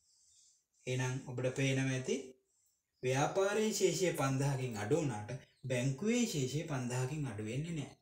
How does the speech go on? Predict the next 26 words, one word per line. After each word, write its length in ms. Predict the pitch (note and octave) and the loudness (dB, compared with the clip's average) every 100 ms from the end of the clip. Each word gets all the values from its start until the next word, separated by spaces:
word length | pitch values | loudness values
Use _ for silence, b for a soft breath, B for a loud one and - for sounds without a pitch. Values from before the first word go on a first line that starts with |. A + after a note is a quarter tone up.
| _ | _
හේතුව 320 | B2 A#2 D#3 | -8 -4 -2
මේ 140 | D#3 B2+ | 0 -2
පුද්ගලයා 400 | B2 - C#3 E3 | -4 -2 -2 0
බැංකුවට 420 | C3+ A#2 C#3+ E3+ | 0 -2 -4 -4
ඇවිල්ලා 400 | A#2+ A2+ A#2+ D3 | -6 -6 -4 -4
නෑ. 140 | C#3+ - _ _ _ _ _ _ _ _ _ | -4 -10 _ _ _ _ _ _ _ _ _
ඉතින් 280 | D#3+ D3+ C#3 A2+ B B B B - | -6 0 0 -2 B B B B -2
මෙතන 400 | C#3+ D#3 G#3+ A3 | -2 0 0 2
මුදල් 380 | E3+ D3+ D3+ C#3 | 2 2 2 2
ගිණුමේ 460 | C3+ C#3+ D3+ F#3 - - | 2 2 0 -2 -6 -14
හෝ 180 | - C#3 | -6 -2
මේ 180 | C3+ C3 | 0 0
මුදල් 340 | B2+ B2+ B2 | -2 -2 -4
ශේෂයේ 600 | - F3 A3 - G3 C3+ - - - _ _ | 0 2 2 2 0 0 -2 -8 -20 _ _
කිසිම 300 | D3 F3+ F#3+ | -4 -2 0
වරදක් 480 | F3 B2 B2 A#2+ A#2 - | 0 0 -2 -2 -4 -4
නෑ. 200 | A2 D#3+ | -4 -4
හේතුව 320 | D#3+ C#3 B2 | 0 -2 -2
තමයි 340 | A2 A#2 C3+ F3 | -4 -6 -6 -4
පන්දහක් 480 | C3+ A#2+ A#2 A#2+ C3 | -4 -4 -4 -6 -6
නිකුත් 300 | A#2 G#2 G#2+ | -8 -8 -12
කිරීම 320 | - G2+ G#2 | -10 -8 -4
නිවැරදිව 460 | F3 D3+ A#2 G#2+ C#3 | -2 -2 -2 -2 -4
සටහන් 400 | D3+ C3+ A2 G#2+ | -2 -4 -6 -6
වෙලා 240 | G2+ A2 | -6 -6
තියෙන්නේ. 320 | C#3 D3+ - | -6 -8 -10